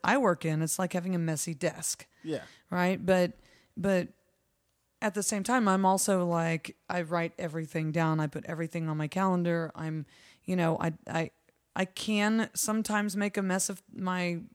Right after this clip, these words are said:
Speaker 1: car or my kitchen or something, but usually I like it very tidy. And a lot of times I get too busy, but I,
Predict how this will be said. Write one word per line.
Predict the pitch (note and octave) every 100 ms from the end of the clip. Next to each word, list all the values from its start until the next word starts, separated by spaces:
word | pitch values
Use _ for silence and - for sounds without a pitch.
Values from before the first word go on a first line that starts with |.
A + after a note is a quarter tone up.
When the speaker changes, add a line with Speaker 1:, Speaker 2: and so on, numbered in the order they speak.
| _
Speaker 1:
car | - - G#3+ F#3+ E3+
or | - F3
my | E3+ E3
kitchen | - F3 F#3
or | F3
something, | - E3+ E3
but | E3 E3+
usually | G3 G#3 G#3 G3
I |
like | F3+ F3+ -
it |
very | D#3+ F3+ G3+
tidy. | G3+ E3+ F3+ G3+ -
And | E3+ E3 D#3+ -
a |
lot | F3+
of | F3+
times | A3 - - _
I | A3
get | F#3+ G#3+
too | G3+
busy, | F#3+ G3+ B3+ A3
but | F#3+
I, | F#3